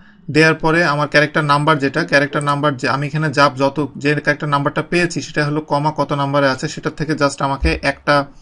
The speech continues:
আহ, একটা ক্যা-, একটা ক্যারেক্টার আমাকে বাদ দিতে হবে, ক-, তাহলে কমাটা আউট হয়ে যাবে। দেওয়ার পর আমি ক-, এটা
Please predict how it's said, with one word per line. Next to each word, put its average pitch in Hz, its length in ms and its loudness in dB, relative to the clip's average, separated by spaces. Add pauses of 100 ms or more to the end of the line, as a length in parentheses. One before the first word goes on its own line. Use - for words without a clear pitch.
(640)
আহ, 120 500 0 (680)
একটা 147 500 2
ক্যা-, 139 300 2 (240)
একটা 143 480 0
ক্যারেক্টার 151 380 2
আমাকে 139 220 -2
বাদ 135 240 2
দিতে 135 200 -2
হবে, 127 140 -2
ক-, 135 240 -6
তাহলে 131 220 -4
কমাটা 131 360 2
আউট 123 280 0
হয়ে 123 120 -2
যাবে। 113 260 -2 (400)
দেওয়ার 151 200 4
পর 160 140 2
আমি 156 400 0 (140)
ক-, 127 280 0
এটা 131 300 0